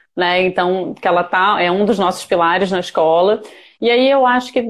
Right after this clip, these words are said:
dentro de todos os momentos que a gente vive, em disciplinas específicas, em projetos específicos, isso tá presente. E eu acho que as assemblies também são uma maneira da gente tá trabalhando isso, né? As assemblies são esses momentos onde a gente fala,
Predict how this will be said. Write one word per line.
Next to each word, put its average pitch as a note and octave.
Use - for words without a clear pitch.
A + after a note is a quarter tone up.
dentro B3
de A#3
todos C4
os D4
momentos A#3
que -
a A3+
gente A3+
vive, A3
em G#3+
disciplinas B3
específicas, G#3+
em G3+
projetos G#3+
específicos, G#3+
isso G3+
tá F#3
presente. F#3
E B3
eu C4
acho C4
que -
as C#4
assemblies C4+
também A#3
são A#3+
uma B3
maneira A#3+
da A#3+
gente A#3+
tá A#3
trabalhando A#3
isso, A3+
né? F3
As F3+
assemblies G3+
são A3+
esses A#3
momentos A3
onde G#3+
a G#3+
gente A3
fala, F#3